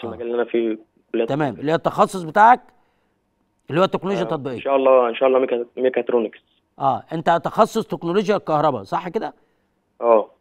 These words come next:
Speaker 1: طيب، أب-، أ-، أنت كو-، جايب كام في الإعدادية يا عمر؟
Speaker 2: آه، كنت جايب ميتين وسبعين.
Speaker 1: كام في المية؟
Speaker 2: ما، ما حسبتهاش الصراحة، ما
Speaker 1: يعني حوالي ستة وتسعين، خمسة وتسعين
Speaker 2: وناقص
Speaker 1: برضه
Speaker 2: عشر
Speaker 1: في المية.
Speaker 2: درجات.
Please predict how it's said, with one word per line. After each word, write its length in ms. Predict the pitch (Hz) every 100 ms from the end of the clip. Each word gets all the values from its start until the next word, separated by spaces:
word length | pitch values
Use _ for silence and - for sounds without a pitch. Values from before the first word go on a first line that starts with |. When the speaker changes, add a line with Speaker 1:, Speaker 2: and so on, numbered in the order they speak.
| _ _
Speaker 1:
طيب، 160 | 123 - _ _ _ _ -
أب-، 140 | 151
أ-، 240 | 180 175 180
أنت 140 | 175
كو-، 160 | - 247 202
جايب 220 | 226 262
كام 220 | 262 254
في 100 | 208
الإعدادية 540 | 202 175 175 180 202
يا 260 | 170 147 127
عمر؟ 200 | 113 113 - _ _ _ _ _ _ 117
Speaker 2:
آه، 400 | 120 117 113 110
كنت 240 | 110 -
جايب 240 | 135 151
ميتين 180 | 127 131
وسبعين. 420 | 127 110 107 107 - _ _ _ -
Speaker 1:
كام 140 | 185
في 100 | 165
المية؟ 340 | 165 160 147 101 _ _ _ _ _ _ _ _ _ _ _ _
Speaker 2:
ما، 240 | 113 113
ما 100 | 110
حسبتهاش 480 | 107 - 110 120 127
الصراحة، 400 | - 110 113 107
ما 200 | 101 - -
Speaker 1:
يعني 220 | - 175 170
حوالي 260 | 175 214
ستة 220 | 185 208
وتسعين، 460 | 175 - 160 131 101
خمسة 240 | - 160 165
وتسعين 260 | 135 151
Speaker 2:
وناقص 160 | 147 127
Speaker 1:
برضه 80 | 107
Speaker 2:
عشر 100 | 120
Speaker 1:
في 60 |
المية. 120 | 113 110
Speaker 2:
درجات. 140 | 104